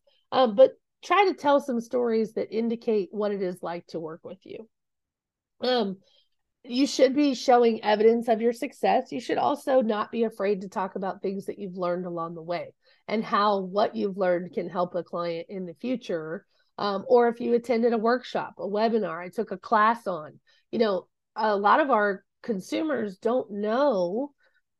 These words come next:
how much education some of us take, how much, you know, we invest in learning new things to help them so that we can be better agents.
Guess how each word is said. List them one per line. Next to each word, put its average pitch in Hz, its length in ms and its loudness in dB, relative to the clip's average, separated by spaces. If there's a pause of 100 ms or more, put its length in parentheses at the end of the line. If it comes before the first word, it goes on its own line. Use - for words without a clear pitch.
(100)
how 269 240 4
much 226 360 0
education 220 800 -2
some 214 200 -6
of 190 100 -6
us 170 220 -8
take, 311 340 0
how 226 160 -4
much, 208 400 -6 (320)
you 233 100 -4
know, 220 140 2
we 208 220 0
invest 196 600 -2
in 220 260 0
learning 208 640 -2
new 214 180 0
things 214 420 -2
to 208 140 -6
help 196 300 -2
them 262 240 -2
so 233 100 -6
that 190 100 -6
we 190 120 -6
can 202 140 -8
be 196 100 -4
better 175 280 -8
agents. 254 400 -6